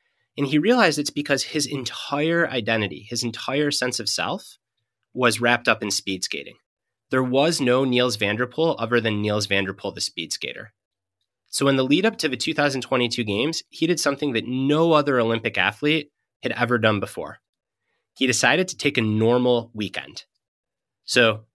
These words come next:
from Friday evening to Monday morning, Vanderpool was no longer Vanderpool the Olympian. He was just Vanderpool the normal person. He went out for beers, he got pizza,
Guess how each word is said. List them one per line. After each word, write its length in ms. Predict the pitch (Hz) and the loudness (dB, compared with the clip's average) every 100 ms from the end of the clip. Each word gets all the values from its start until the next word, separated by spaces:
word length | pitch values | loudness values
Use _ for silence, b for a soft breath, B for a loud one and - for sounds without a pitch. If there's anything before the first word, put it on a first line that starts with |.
| _ | _
from 120 | 110 | -4
Friday 720 | 113 131 127 170 185 185 185 _ 131 | -2 2 2 4 2 0 -4 _ -2
evening 380 | 180 208 240 | 0 2 2
to 120 | 220 117 | 0 0
Monday 360 | 117 151 156 | 2 2 2
morning, 420 | 113 113 139 202 - _ _ _ _ | 2 2 0 -2 -6 _ _ _ _
Vanderpool 720 | 120 127 147 165 185 190 214 _ | 0 2 2 0 2 0 0 _
was 140 | 131 117 | -2 2
no 220 | 127 143 | 2 4
longer 380 | 135 139 147 127 | 4 2 2 4
Vanderpool 440 | 120 127 110 127 | 4 2 0 -2
the 120 | 117 | 0
Olympian. 580 | 101 113 135 170 196 175 _ | 0 -2 0 0 0 -2 _
He 140 | - | 0
was 120 | 143 139 | 0 2
just 220 | 123 98 | -2 2
Vanderpool 440 | 117 123 120 131 | 2 2 0 -2
the 80 | 113 | 0
normal 300 | 110 107 104 | 2 2 0
person. 360 | 101 95 - - _ _ _ _ _ _ | -2 -4 -4 -8 _ _ _ _ _ _
He 100 | - | 0
went 140 | 135 127 | 4 4
out 100 | 113 | 2
for 80 | 95 | -2
beers, 580 | 123 139 165 175 - | 2 4 4 2 -2
he 120 | - 120 | -2 0
got 200 | 110 - | 0 0
pizza, 520 | 147 147 160 160 | -2 2 2 2